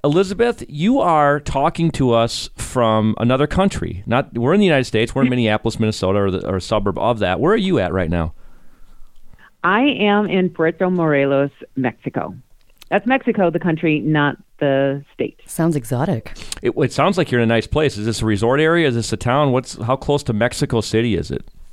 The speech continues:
Speaker 2: I'm far from Mexico City. I'm actually halfway in between Cancun and Playa del Carmen in
Speaker 3: Okay.
Speaker 2: what they refer to as the Riviera Maya.
Speaker 1: Hmm.
Speaker 3: Nice. Been there. Very nice.
Speaker 1: I never
Speaker 2: Yeah.
Speaker 1: have. I've
Speaker 3: Yeah.
Speaker 1: been,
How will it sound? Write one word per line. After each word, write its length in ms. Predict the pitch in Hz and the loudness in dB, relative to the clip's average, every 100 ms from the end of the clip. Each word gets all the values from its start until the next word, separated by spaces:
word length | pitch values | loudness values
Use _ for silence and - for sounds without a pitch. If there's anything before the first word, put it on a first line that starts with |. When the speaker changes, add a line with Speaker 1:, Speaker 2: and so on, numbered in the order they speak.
| - - - - - - - - - - - - - | -18 -14 -12 -12 -14 -16 -20 -20 -20 -20 -12 -12 -6
Speaker 2:
I'm 200 | 208 208 196 - | 0 0 0 0
far 280 | 254 311 | 2 4
from 180 | 349 349 | 2 2
Mexico 360 | 285 254 214 220 | 2 0 -2 -2
City. 240 | 208 160 | 0 0
I'm 180 | - 175 - | 0 -2 -2
actually 360 | 190 196 262 202 | -2 0 0 0
halfway 440 | 180 180 220 202 | 0 0 0 0
in 120 | 190 | 0
between 500 | 185 185 180 165 165 | -2 -2 0 2 2
Cancun 580 | 160 170 147 - 190 180 | 0 0 0 0 0 2
and 140 | 151 160 | 0 -2
Playa 280 | - 151 | 0 0
del 160 | 151 147 | 2 -2
Carmen 440 | - 147 143 139 | -2 0 2 0
in 340 | - 139 135 139 | 0 0 2 0
Speaker 3:
Okay. 80 | - - - | -4 -16 -8
Speaker 2:
what 160 | 147 | -4
they 220 | - 139 | 0 0
refer 320 | 139 139 151 147 | 0 -2 -2 -2
to 280 | - 151 143 | 0 0 2
as 240 | 139 135 120 | 0 0 0
the 100 | 131 | -2
Riviera 460 | 143 147 143 139 127 | 0 0 0 2 2
Maya. 260 | 120 - | 0 -2
Speaker 1:
Hmm. 220 | 139 190 202 | 0 2 2
Speaker 3:
Nice. 400 | 269 220 - - | 2 -2 -6 -10
Been 220 | - 180 | -2 0
there. 300 | 294 139 - - _ - _ - - - | 2 0 -4 -14 _ -20 _ -20 -12 -4
Very 220 | - 151 | 0 0
nice. 260 | 135 120 | 0 -2
Speaker 1:
I 80 | - | -2
never 220 | 104 92 | 0 2
Speaker 2:
Yeah. 60 | - - | 0 -2
Speaker 1:
have. 80 | 123 - | -4 -4
I've 60 | |
Speaker 3:
Yeah. 120 | - | 0
Speaker 1:
been, 80 | 220 | 0